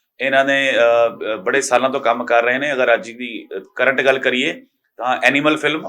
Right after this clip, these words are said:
ਔਰ ਉਹਦੇ ਨਾਲ ਲੱਗੀ ਸੈਮ ਬਹਾਦਰ, ਜਿਹੜੀ ਦੋਵਾਂ ਇਕੱਠੀਆਂ ਲੱਗੀਆਂ, ਦੋਵਾਂ ਦੇ ਵਿੱਚ ਸਨੀ ਗਿੱਲ ਭਾਜੀ ਦਾ ਰੋਲ ਪਲੇ ਕੀਤਾ ਹੋਇਆ।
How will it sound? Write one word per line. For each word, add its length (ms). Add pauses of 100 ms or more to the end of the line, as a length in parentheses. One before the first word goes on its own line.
ਔਰ 180
ਉਹਦੇ 180
ਨਾਲ 260
ਲੱਗੀ 240
ਸੈਮ 320
ਬਹਾਦਰ, 300
ਜਿਹੜੀ 200
ਦੋਵਾਂ 260
ਇਕੱਠੀਆਂ 440
ਲੱਗੀਆਂ, 360 (440)
ਦੋਵਾਂ 320
ਦੇ 100
ਵਿੱਚ 140
ਸਨੀ 200
ਗਿੱਲ 120
ਭਾਜੀ 200
ਦਾ 80
ਰੋਲ 180
ਪਲੇ 160
ਕੀਤਾ 260
ਹੋਇਆ। 200